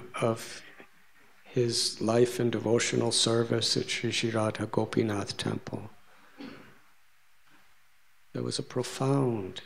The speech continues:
genuine, deep desire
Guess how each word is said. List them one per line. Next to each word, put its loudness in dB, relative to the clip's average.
genuine, 2
deep 2
desire 2